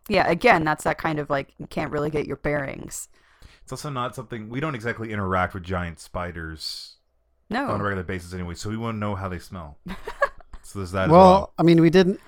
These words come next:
Speaker 3: we did in The Hobbit, but
Speaker 2: I mean, we, in, in,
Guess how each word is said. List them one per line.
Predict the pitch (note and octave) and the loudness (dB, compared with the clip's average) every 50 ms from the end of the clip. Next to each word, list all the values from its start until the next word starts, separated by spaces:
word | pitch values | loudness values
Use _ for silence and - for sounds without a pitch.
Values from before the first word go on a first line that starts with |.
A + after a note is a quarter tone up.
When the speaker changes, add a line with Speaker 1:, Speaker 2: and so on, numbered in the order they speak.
| - _ - _ | -20 _ -6 _
Speaker 3:
we | E3+ D#3 | 2 2
did | D#3+ E3 E3 | 4 4 4
in | D#3 D3+ | 4 4
The | C#3+ | 2
Hobbit, | B2 A#2+ C3 A#2+ - B2+ B2 B2+ - _ | 2 2 2 0 0 -2 -6 -10 -10 _
but | - A#2+ - - - - - _ - - - - - _ _ _ - A#2 | -4 -4 -4 -4 -6 -10 -12 _ -20 -20 -20 -20 -20 _ _ _ -6 -2
Speaker 2:
I | A2+ A#2 A#2+ | 0 0 0
mean, | A#2+ A#2 A2 G#2+ | 0 -2 -4 -4
we, | A2 A#2+ B2+ - _ _ _ _ _ _ _ _ _ _ _ _ | -4 -6 -6 -8 _ _ _ _ _ _ _ _ _ _ _ _
in, | A#2 A2 G#2+ - _ | -8 -8 -8 -10 _
in, | - A2 G2+ F#2+ F2+ E2+ E2 D#2+ | -8 -6 -6 -6 -6 -8 -10 -12